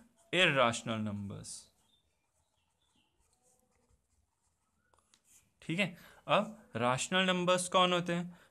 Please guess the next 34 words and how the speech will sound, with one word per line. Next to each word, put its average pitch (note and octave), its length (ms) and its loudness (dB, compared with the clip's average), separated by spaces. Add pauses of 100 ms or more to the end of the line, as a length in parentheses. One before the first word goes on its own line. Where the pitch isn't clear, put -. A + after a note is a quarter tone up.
(140)
राशनल B2+ 340 2
नंबर्स F3 380 2
वो D3+ 220 0
होते D#3+ 240 0
हैं E3 200 -2
जिनको C#3+ 300 -2 (140)
P E3 160 -2
upon D#3+ 320 0
Q D#3+ 240 -6
के E3+ 80 -2
फॉर्म D#3 240 0
में D#3+ 140 -2
रिप्रेजेंट D3+ 520 -2
कर D#3 160 -2
सकते D3+ 300 -6
हो, D3 140 -4 (320)
जहाँ C3 220 0 (100)
पे E3+ 60 -4 (160)
P E3+ 180 0
और D#3+ 260 2
Q E3+ 220 -4
इंटीजर C3+ 500 -2
होता F3 260 0
है F#3 200 -2 (300)
और C#3 200 4 (160)
Q G#3 300 -2
not B2+ 320 2
equal C#3+ 340 -4
to D3+ 160 -4
zero C#3+ 300 -2
होता C#3+ 240 -4
है। C#3 140 -6 (760)
ठीक F3 100 -2
है, G3+ 120 -2